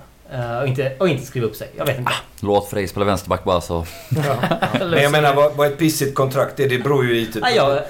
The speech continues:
Speaker 3: frågar du honom eller hans agent så är väl det kanske pissigt.
Speaker 1: Jag,
Speaker 3: Ja.
Speaker 1: jag förstod det som att han var erbjuden, eh, åtta tusen i månaden
Speaker 3: Nej.
Speaker 1: så länge vi är kvar i Superettan, och sen får han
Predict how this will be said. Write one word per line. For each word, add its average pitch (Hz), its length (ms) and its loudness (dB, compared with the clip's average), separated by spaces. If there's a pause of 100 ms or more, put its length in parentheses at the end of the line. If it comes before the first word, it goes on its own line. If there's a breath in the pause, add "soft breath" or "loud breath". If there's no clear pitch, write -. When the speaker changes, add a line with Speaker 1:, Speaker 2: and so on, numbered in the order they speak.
(140)
Speaker 3:
frågar 139 260 4
du 135 100 2
honom 127 380 2
eller 123 160 2
hans 127 220 2
agent 117 400 0
så 135 100 0
är 127 100 2
väl 107 400 0
det 104 140 -4
kanske 110 260 -2
pissigt. 120 400 -4
Speaker 1:
Jag, 139 140 4
Speaker 3:
Ja. - 180 0
Speaker 1:
jag 147 140 0
förstod 160 200 0
det 131 60 0
som 131 100 0
att 123 100 2
han 127 80 0
var 120 80 0
erbjuden, 110 600 0
eh, 113 260 -2
åtta - 340 -10
tusen 127 520 -6 (300)
i 131 60 -8
månaden 120 360 -2
Speaker 3:
Nej. 127 80 -6
Speaker 1:
så 147 80 -4
länge 131 180 4
vi 113 100 0
är - 40 -8
kvar 120 160 0
i 110 40 -4
Superettan, 117 560 -6
och 113 120 -6
sen 110 340 -4 (380)
får 123 200 0
han 120 200 0